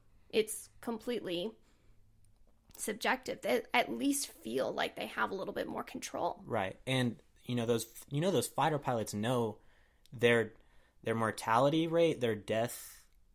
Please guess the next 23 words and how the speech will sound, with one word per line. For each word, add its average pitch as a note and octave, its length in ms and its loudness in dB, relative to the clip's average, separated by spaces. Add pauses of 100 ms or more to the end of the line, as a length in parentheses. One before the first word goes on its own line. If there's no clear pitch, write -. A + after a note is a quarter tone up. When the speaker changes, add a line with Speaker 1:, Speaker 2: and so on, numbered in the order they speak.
(120)
Speaker 2:
the, B2 200 -2
their B2 140 6
chances D3+ 340 2
of A2+ 200 0
death B2+ 340 0
in A#2 160 0
battle A#2 420 2
are A2 120 0
higher C3+ 400 2
than A2 140 -2
the G#2 80 -2
ground G2 300 -6
soldiers. G2 540 -10
You B2+ 140 2
Speaker 1:
Mm-hmm. B2+ 80 4
Speaker 2:
know, C3 200 6
they, B2 440 -2
like, G#2+ 220 -6
you A2 80 -4
know, A#2 500 2 (800)
they A#2 200 4
understand A2+ 800 -2
that, F3 320 -2